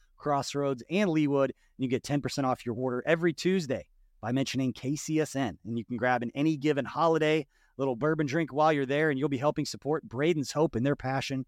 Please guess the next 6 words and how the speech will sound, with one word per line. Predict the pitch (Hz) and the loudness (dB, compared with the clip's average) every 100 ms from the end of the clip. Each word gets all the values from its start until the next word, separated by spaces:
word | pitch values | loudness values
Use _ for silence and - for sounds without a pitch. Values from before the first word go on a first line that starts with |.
| _ _ _ | _ _ _
for | - 127 123 - | -2 0 0 -4
pediatric | - 143 143 135 139 131 | -4 0 2 2 -2 -4
cancer | - 135 - 123 | -2 -2 -2 -6
research | 107 127 143 143 139 - - - | -4 -2 -2 0 -2 -4 -12 -6
and | 127 120 120 - _ | -4 -2 -2 -4 _
funding. | _ - 147 143 139 135 | _ 2 2 4 2 -2